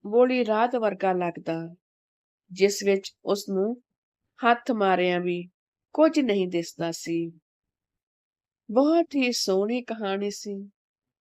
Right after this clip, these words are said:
ਇਹ ਕਹਾਣੀ ਤੁਹਾਨੂੰ ਕਿਸ ਤਰ੍ਹਾਂ ਲੱਗੀ, ਕੁਮੈਂਟ ਕਰਕੇ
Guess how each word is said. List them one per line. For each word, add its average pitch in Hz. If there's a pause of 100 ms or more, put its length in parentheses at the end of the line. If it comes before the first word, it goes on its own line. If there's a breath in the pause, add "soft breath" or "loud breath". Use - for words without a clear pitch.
(320)
ਇਹ 269
ਕਹਾਣੀ 233
ਤੁਹਾਨੂੰ 202
ਕਿਸ 185
ਤਰ੍ਹਾਂ 190
ਲੱਗੀ, 190 (720)
ਕੁਮੈਂਟ 220
ਕਰਕੇ 196